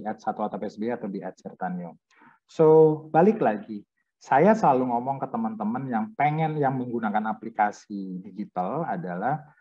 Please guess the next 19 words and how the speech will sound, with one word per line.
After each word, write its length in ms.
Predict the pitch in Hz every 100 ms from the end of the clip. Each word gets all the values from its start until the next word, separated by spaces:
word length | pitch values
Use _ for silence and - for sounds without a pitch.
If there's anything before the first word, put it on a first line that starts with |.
| _ _ -
eh, 560 | 117 110 107 104 104 -
kita 240 | 131 226
bisa 240 | 170 139
menabung 480 | 120 117 135 156 170
loh 160 | 120 110
di 160 | 110
aplikasi 400 | 101 120 101 95
digital 400 | 104 95 104 98
tersebut. 560 | 95 - 104 92 95 92
Dan 400 | 92 107 104 101 - -
formatnya 560 | _ 123 110 104 123 156
adalah 160 | 123 101
investasi. 720 | 101 - 104 - 101 - 110
Dan 160 | 98
investasi 720 | 101 110 110 - 104 95 107 185
itu 320 | - 165 151
menurut 320 | 117 117 107
saya 400 | - 185 180 156
adalah 480 | 110 92 87 92